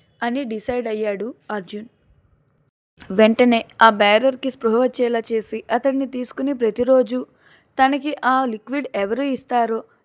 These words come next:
ఎక్కడ ఇస్తారో అక్కడికి వెళ్దాం పదా అని ఆ స్థలానికి వెళ్ళి వెయిట్ చేస్తున్నాడు అర్జున్. ఎంత టైమ్ కూర్చున్నా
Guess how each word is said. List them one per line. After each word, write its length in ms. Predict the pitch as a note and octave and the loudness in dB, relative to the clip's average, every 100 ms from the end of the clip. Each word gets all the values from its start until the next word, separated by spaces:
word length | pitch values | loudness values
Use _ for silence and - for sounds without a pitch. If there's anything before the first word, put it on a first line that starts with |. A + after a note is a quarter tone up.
| - | -10
ఎక్కడ 400 | A3 A3 D4 D#4 | -6 -6 -6 -4
ఇస్తారో 600 | D4+ C#4 - C4+ B3 A#3+ _ _ _ | -4 -4 -2 -2 -2 -6 _ _ _
అక్కడికి 320 | A#3 B3+ B3+ G#3+ | 0 0 -2 0
వెళ్దాం 360 | G#3 A3 C4+ | -2 2 0
పదా 300 | B3+ A3+ A#3 | 0 -2 0
అని 280 | A3+ G3+ A#3+ _ _ _ _ _ _ | -2 -6 -12 _ _ _ _ _ _
ఆ 120 | A3+ C4+ | -2 -2
స్థలానికి 560 | - A3+ A#3 C#4 C#4 | 0 2 2 -2 -2
వెళ్ళి 320 | B3 A3+ A3+ F#3+ | -2 -2 -4 -4
వెయిట్ 320 | G#3+ A3+ B3+ | -4 -4 -6
చేస్తున్నాడు 520 | A3 - G#3+ G3+ G3+ | -6 -6 -8 -8 -8
అర్జున్. 340 | A3 F3+ G#3 - _ _ _ _ _ _ _ F#3 G#3 | -10 -12 -16 -18 _ _ _ _ _ _ _ -12 -8
ఎంత 360 | A3+ C4+ F4 | -6 -2 -2
టైమ్ 420 | E4 - A#3 C#4+ | -2 0 0 0
కూర్చున్నా 540 | D4 C#4 C4+ C4+ B3 | -4 -6 -6 -6 -4